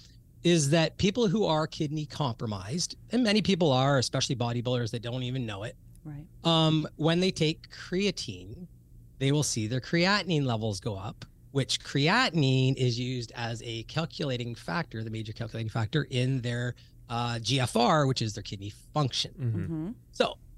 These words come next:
Speaker 1: creatinine intake can lead to, um, uh, I guess, misdiagnosed kidney problems in people who have slight kidney compromise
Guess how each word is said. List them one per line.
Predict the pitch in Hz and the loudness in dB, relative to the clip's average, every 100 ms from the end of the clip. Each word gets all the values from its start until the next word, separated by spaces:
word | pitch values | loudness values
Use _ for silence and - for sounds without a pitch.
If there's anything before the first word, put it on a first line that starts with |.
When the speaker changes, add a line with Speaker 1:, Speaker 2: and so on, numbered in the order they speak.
| - - - - | -20 -20 -20 -10
Speaker 1:
creatinine | - 190 202 226 214 185 175 170 - - | 0 2 4 2 2 4 4 2 -2 -2
intake | 165 165 - 135 135 - - - - | 0 0 0 -2 -2 -8 -20 -20 -12
can | - 196 208 | -2 2 4
lead | 160 123 117 | 4 2 0
to, | - 127 123 123 123 - - - | -2 0 0 0 -4 -10 -20 -12
um, | 127 120 117 113 113 113 113 - - | -8 -6 -6 -6 -4 -4 -6 -10 -8
uh, | 120 110 107 101 104 - - - - - - - - | -4 -2 -4 -6 -12 -18 -20 -20 -20 -20 -20 -20 -8
I | - | -4
guess, | 120 120 - | -2 -2 0
misdiagnosed | 139 180 - - 160 151 127 123 117 - | 2 4 2 0 0 0 -2 -4 -4 -4
kidney | 147 143 | -2 -2
problems | 143 123 107 101 98 101 - - - | -2 -2 -2 -4 -6 -6 -8 -12 -6
in | - 156 | 2 4
people | 147 156 135 143 | 4 2 2 2
who | 127 | 2
have | 120 | 0
slight | 117 - 143 131 123 | -2 -4 -4 -6 -6
kidney | - 120 113 | -4 -2 -2
compromise | 107 175 185 151 123 113 110 | 0 2 4 4 4 2 0